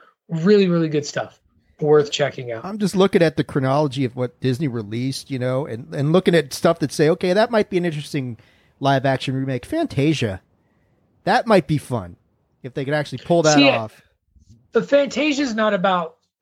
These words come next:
Speaker 1: <sighs> I, no, I'm just gonna say no. And, and the reason why is because Fantasia was decidedly made to showcase what could be done with animation.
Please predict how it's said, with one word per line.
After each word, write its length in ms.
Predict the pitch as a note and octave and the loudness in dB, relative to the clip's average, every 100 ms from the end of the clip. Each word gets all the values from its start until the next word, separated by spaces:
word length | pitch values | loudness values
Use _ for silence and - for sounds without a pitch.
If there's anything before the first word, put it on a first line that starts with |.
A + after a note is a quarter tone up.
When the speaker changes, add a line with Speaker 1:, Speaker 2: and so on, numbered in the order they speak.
| - | -16
Speaker 1:
<sighs> 1400 | - - - - - - - - _ _ _ _ _ - | -8 -8 -8 -12 -18 -20 -20 -20 _ _ _ _ _ -18
I, 180 | - A#3 | -8 -4
no, 580 | A3+ A3+ F#3+ C#3+ B2+ - _ _ _ _ | 2 4 4 2 -4 -14 _ _ _ _
I'm 140 | G3 G3+ | -4 -2
just 160 | G#3 | -2
gonna 100 | A#3+ | -2
say 200 | G#3+ G#3 | -2 -2
no. 240 | F3+ D3+ D3 | 0 -2 -2
And, 160 | F#3 | -2
and 420 | G#3 G#3+ G#3 G#3 F#3 | 0 2 0 0 0
the 80 | |
reason 300 | F#3+ B3+ A#3 | 2 2 2
why 160 | G3+ G#3 | 2 2
is 100 | E3+ | 2
because 220 | F3 E3+ | -2 -4
Fantasia 580 | - G3 F3 B3 A3 G#3 | -4 -6 -2 -2 0 0
was 340 | F3 D#3+ D3+ D3+ - _ _ _ _ _ _ - | 2 0 0 -12 -16 _ _ _ _ _ _ -2
decidedly 840 | G#3 - - G#3+ B3+ A#3 F3+ D#3+ | 0 0 2 4 4 0 -2 -2
made 480 | D3+ D3 C#3 C3+ - - - _ - | -2 -6 -8 -10 -16 -20 -20 _ -6
to 120 | G3 | -4
showcase 680 | - - G3+ F#3+ F#3+ E3+ E3+ | -2 2 0 0 -2 -2 -4
what 320 | E3 F3+ F3 | 0 0 0
could 160 | D#3+ | -10
be 120 | D3+ D3+ | -8 -6
done 360 | D#3+ D3+ C#3+ | -2 -4 -4
with 260 | C3 D#3 - | -6 -6 -2
animation. 720 | F#3 F3+ F#3 F#3+ G3 G#3 | 0 2 2 0 -2 -4